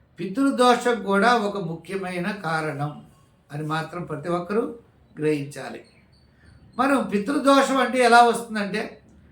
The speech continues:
వారు జీవించి ఉండగా వాళ్ళని ఇబ్బంది పెట్టిన ఎటువంటి విషయాలు కానీ, లేదా మనం వాళ్ళకి సకాలంలో చేయవలసిన పనులు చేయకపోవడం వలన కానీ, ఆబ్దీకాదుల్ని సరిగ్గా పెట్టకపోవడం వలన కానీ,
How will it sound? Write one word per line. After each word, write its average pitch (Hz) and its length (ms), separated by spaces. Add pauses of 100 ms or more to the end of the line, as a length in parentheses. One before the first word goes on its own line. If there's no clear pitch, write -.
(380)
వారు 202 400
జీవించి 233 420
ఉండగా 214 420
వాళ్ళని 202 260
ఇబ్బంది 190 300
పెట్టిన 190 360 (100)
ఎటువంటి 170 320
విషయాలు 165 460
కానీ, 156 400 (1080)
లేదా 247 420
మనం 262 300
వాళ్ళకి 240 300
సకాలంలో 233 760
చేయవలసిన 214 640
పనులు 190 500 (160)
చేయకపోవడం 180 500
వలన 175 320
కానీ, 185 380 (1400)
ఆబ్దీకాదుల్ని 233 1000
సరిగ్గా 202 400
పెట్టకపోవడం 196 720
వలన 196 240
కానీ, 190 460